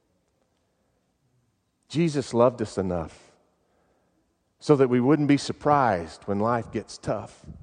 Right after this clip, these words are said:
What did he say? "In this world, you will have tribulation." Same word. You'll have troubles. In this world, you will have tribulation. But then what does he say?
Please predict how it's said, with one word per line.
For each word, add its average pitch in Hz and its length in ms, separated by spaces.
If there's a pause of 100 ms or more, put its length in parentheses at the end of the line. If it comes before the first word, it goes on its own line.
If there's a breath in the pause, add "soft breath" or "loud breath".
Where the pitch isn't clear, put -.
(1040)
What 139 100
did 160 140
he 160 80
say? 170 480
"In 165 280
this 160 240
world, 131 640 (540)
you 139 160
will 165 140
have 151 360
tribulation." 156 760
Same 160 400
word. 127 420 (240 soft breath)
You'll 175 140
have 165 120
troubles. 151 480
In 185 160
this 202 220
world, 165 360
you 160 80
will 160 120
have 156 180
tribulation. 156 640
But 101 140
then 185 160
what 156 80
does 120 160
he 117 60
say? 95 340